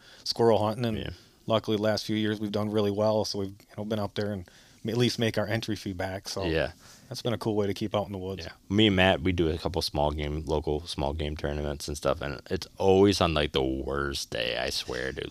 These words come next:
Speaker 2: This year was, like, <laughs> it was, like, negative twenty, I felt.
Speaker 1: Too
Speaker 2: It was
Speaker 1: funny. That's how that one works, too.
Speaker 2: Dude, it was so rough. And, like, that was the first time Remy was, like, going out for us, and it was just, like, it was, like, the dog was, like,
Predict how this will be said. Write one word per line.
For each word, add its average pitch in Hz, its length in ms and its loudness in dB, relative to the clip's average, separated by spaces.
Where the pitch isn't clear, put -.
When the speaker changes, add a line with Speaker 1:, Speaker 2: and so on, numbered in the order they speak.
Speaker 2:
This - 240 -4
year 87 180 6
was, 73 220 2
like, 71 240 -4
<laughs> - 300 -20
it - 60 2
was, 101 100 4
like, 78 140 6
negative 80 720 4
twenty, 67 480 -2
I 65 140 0
felt. - 180 0
Speaker 1:
Too 165 60 6
Speaker 2:
It - 40 4
was 92 100 2
Speaker 1:
funny. 170 240 6
That's 143 220 6
how 151 140 6
that 156 220 8
one 151 160 6
works, 123 280 6
too. 147 360 8
Speaker 2:
Dude, 85 260 2
it 82 100 4
was 92 220 6
so 101 340 12
rough. 85 360 8
And, 95 120 4
like, 87 200 8
that 110 100 12
was 98 160 10
the 101 100 8
first 90 360 2
time 85 300 6
Remy 73 360 2
was, 73 340 -2
like, - 280 -2
going 78 300 2
out 71 180 2
for 82 220 2
us, 85 320 4
and 82 120 -6
it 76 80 -2
was 80 200 -2
just, 82 180 -4
like, 69 180 0
it 113 140 8
was, 95 140 6
like, 90 280 2
the 87 80 0
dog 82 340 8
was, 78 220 -2
like, 78 160 0